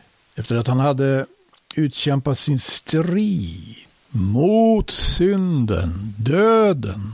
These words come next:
och djävulen. Som, eh, nådde sitt klimax på korsets trä och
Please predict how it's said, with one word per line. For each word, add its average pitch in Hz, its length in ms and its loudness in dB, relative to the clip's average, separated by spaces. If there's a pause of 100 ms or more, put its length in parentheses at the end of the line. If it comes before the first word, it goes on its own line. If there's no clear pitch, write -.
och 156 460 0
djävulen. 156 1120 2 (880)
Som, 143 340 0 (160)
eh, - 640 -4
nådde 135 240 0
sitt - 260 -4
klimax 165 540 -2
på 120 120 -8
korsets - 1040 -2
trä 110 840 -2 (960)
och 147 460 -2